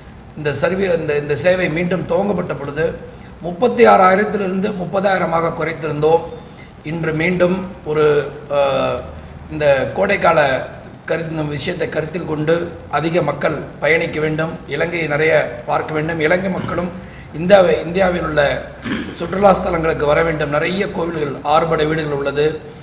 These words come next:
நவக்கிரக கோயில் உள்ளது, சிவாச்சாரியர்களுக்கான ஒரு மூன்று,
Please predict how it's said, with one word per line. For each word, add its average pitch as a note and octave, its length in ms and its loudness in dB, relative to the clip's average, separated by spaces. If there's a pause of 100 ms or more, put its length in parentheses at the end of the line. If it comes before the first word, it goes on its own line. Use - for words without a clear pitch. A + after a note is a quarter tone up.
(220)
நவக்கிரக F3+ 520 4
கோயில் D#3 200 -2
உள்ளது, D3+ 500 -2 (500)
சிவாச்சாரியர்களுக்கான F3 1040 4
ஒரு C#3+ 260 0 (220)
மூன்று, F3+ 480 2